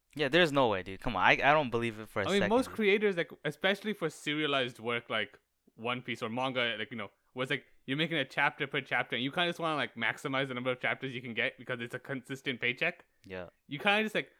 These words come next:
Speaker 2: make stuff up as you go. Like, yeah, I'm sure he had a plan for an end for One Piece. Like, he had,
Speaker 1: Yeah.
Speaker 2: like, this is how it ends, right? And he probably had, like, some good ideas for, like, major arcs. But, like, every detail,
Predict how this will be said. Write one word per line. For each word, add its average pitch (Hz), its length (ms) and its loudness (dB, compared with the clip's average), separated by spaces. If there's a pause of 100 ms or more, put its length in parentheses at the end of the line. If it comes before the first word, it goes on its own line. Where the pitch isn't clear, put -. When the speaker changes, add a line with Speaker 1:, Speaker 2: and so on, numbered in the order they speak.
Speaker 2:
make 147 300 0
stuff 151 240 -2 (100)
up 143 160 -2
as 147 120 -4
you 143 60 -6
go. 156 120 -2
Like, 131 180 -2
yeah, 160 180 2 (200)
I'm 156 140 -4
sure 202 220 0
he 185 140 -4
had 165 120 -2
a 143 60 -6
plan 147 320 -2
for 120 380 0 (500)
an 139 160 2
end 143 340 2
for 131 140 0
One 107 200 -2
Piece. 98 220 -8
Like, 135 80 0
he 139 80 0
had, 143 140 6
Speaker 1:
Yeah. - 60 4
Speaker 2:
like, 123 220 0
this 123 120 -8
is 139 80 -8
how 123 120 4
it 120 100 -2
ends, 120 300 -4 (380)
right? 123 100 -4
And 135 100 0
he 170 80 4
probably 190 200 0
had, 185 120 0
like, 165 120 -4
some 147 200 -4
good 151 240 -2
ideas 135 380 0
for, 139 100 -8
like, 113 160 -2
major 120 340 -2
arcs. 107 400 -4 (680)
But, 131 180 0
like, 131 180 0 (360)
every 190 360 0
detail, 220 460 -2